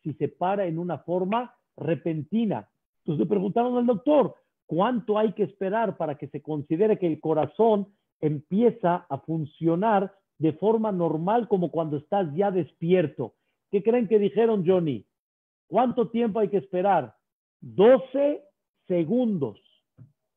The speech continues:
Doce segundos. Cuenta doce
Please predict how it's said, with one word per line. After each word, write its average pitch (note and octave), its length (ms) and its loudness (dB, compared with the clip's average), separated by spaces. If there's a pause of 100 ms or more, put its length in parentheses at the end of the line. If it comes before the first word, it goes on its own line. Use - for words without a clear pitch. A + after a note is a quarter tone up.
(380)
Doce B3 720 0
segundos. G3 600 -4 (140)
Cuenta G3+ 600 -4
doce C#4 760 0